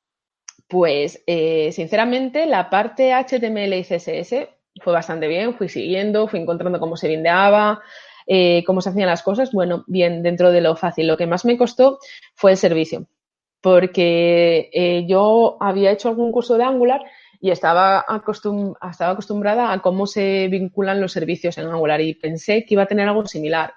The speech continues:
pero realmente no, tienes que tirar de JavaScript puro y duro. Entonces, eso fue lo que más me costó. Eh, más que nada por el tiempo de buscar a ver si es que tenían alguna solución ellos con alguna sintaxis especial, pero no. Es tal como os lo he mostrado.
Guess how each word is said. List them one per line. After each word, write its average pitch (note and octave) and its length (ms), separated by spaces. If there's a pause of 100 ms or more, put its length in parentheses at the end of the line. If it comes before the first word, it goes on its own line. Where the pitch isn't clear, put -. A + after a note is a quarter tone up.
pero D#3+ 400
realmente F3+ 440
no, F3 200
tienes E3+ 260
que F#3+ 100
tirar F#3 340
de F3 140
JavaScript C#3+ 580
puro E3 180
y D#3 80
duro. D3+ 240 (460)
Entonces, G3 300
eso G#3+ 200
fue G#3+ 200
lo E3 140
que E3+ 100
más D#3+ 220
me F3 100
costó. - 380 (320)
Eh, D#3+ 180
más F3 160
que G3+ 80
nada A#3 260
por F#3+ 180
el D#3+ 120
tiempo F3 320
de G#3 140
buscar F#3 400
a G3 80
ver G3 100
si G3+ 140
es F#3+ 80
que G3 100
tenían F3+ 260
alguna F3+ 280
solución F3+ 440
ellos F3+ 320 (360)
con E3+ 180
alguna F3 220
sintaxis F#3 440
especial, F3+ 480
pero E3+ 180
no. C#3+ 200 (640)
Es G3 120
tal F#3+ 140
como E3+ 200
os D#3+ 120
lo E3 120
he - 160
mostrado. E3+ 560